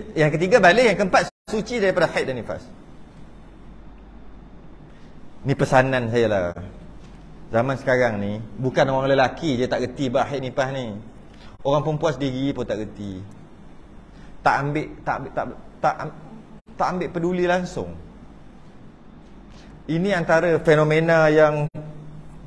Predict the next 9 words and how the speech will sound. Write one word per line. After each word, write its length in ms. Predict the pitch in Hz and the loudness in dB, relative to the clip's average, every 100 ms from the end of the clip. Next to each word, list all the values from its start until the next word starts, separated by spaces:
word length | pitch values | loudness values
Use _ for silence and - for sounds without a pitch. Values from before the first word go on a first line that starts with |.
| - - - - - - - | -16 -16 -16 -18 -20 -18 -4
menyedihkan. 680 | 139 160 156 151 131 110 80 - - - - - - - - - - - - - - - - - - - - - - - - - - - - - - - - - - - - - - - - - | 2 4 4 2 0 -2 -4 -12 -16 -18 -20 -20 -18 -18 -18 -20 -20 -20 -20 -20 -20 -20 -20 -20 -18 -18 -14 -12 -12 -12 -18 -20 -20 -20 -18 -14 -10 -6 -6 -4 -6 -8 -12 -14 -16 -18 -20 -18
Susah 280 | - 123 101 | -4 -2 0
nak 160 | 110 117 | 0 -2
cakap 240 | - 120 | 0 -2
lah. 140 | 95 98 - - - | -2 -6 -16 -12 -2
Panjang 480 | 110 120 120 110 104 | -2 2 2 2 2
lah 160 | 101 | -2
bab 240 | 98 107 | -2 -2
ni. 60 | 95 | -4